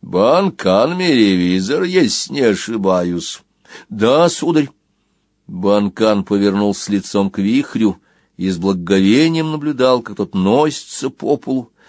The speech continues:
прыгает через скамейки и лихо отплясывает на хрупких инструментах.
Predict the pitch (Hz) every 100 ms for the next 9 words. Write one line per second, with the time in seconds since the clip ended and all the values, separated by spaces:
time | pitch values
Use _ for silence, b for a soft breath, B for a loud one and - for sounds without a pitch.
0 | b _ 90 139 160 160 160 - 147 147
1 | - 135 127 131 117 117 b b _ 90
2 | 85 95 180 - 76 - 117 120 120 113
3 | 120 110 104 b b - 92 85 - 107
4 | - 117 101 104 - - 92 90 95 -
5 | -